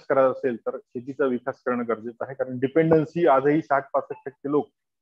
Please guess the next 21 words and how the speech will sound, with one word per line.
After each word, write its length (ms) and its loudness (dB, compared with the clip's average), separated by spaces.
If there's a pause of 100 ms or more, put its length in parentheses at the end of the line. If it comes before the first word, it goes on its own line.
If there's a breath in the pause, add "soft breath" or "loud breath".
(100)
जरी 220 4
जीडीपी 340 4
मधलं 200 2
contribution 580 -2
कमी 200 2
असलं 240 -2
तरी 220 -6 (440)
dependency 500 0
मात्र, 360 0 (220)
अ, 160 -4
जास्त 400 -2
आहे. 160 2
त्यामुळे 340 -6
रोजगार 380 4
निर्मितीची 680 -2
क्षमता 320 -6
सुद्धा 280 -6
शेतीच्या 400 -12
क्षेत्रामध्ये 440 -8
जास्त 320 -2
आहे 160 -6